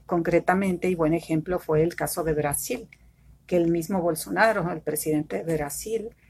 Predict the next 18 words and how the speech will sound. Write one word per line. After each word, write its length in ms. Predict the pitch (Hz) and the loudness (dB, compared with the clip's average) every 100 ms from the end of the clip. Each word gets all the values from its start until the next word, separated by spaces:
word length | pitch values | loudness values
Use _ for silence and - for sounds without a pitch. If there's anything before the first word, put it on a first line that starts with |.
| - _ - | -20 _ -2
eh, 340 | 185 175 175 185 | 2 4 4 4
no 140 | 196 | 4
tiene 220 | - 190 | 2 2
esta 200 | 190 190 | 2 0
sensibilidad 760 | 190 190 180 160 165 160 160 165 | 0 0 -2 -2 -2 2 2 2
en 120 | 165 | -2
relación 440 | 160 147 - 156 151 | -2 -2 -2 -4 -2
con 120 | 165 | -2
los 140 | 160 | 0
bosques, 360 | 220 254 - - | 0 0 -2 -2
incluso 680 | 160 165 170 - 214 233 - | -4 -2 -4 2 2 2 0
tiene 280 | - 165 180 | -2 0 0
acusaciones 580 | 190 190 160 170 165 165 | -4 -10 -6 -2 -2 -2
de 80 | |
parte 300 | 156 156 - | -2 -2 0
de 100 | 170 | 0
los 220 | 151 151 156 | 0 -2 -2
nativos 680 | 143 - 226 220 170 - | -4 -4 -6 -4 -6 -8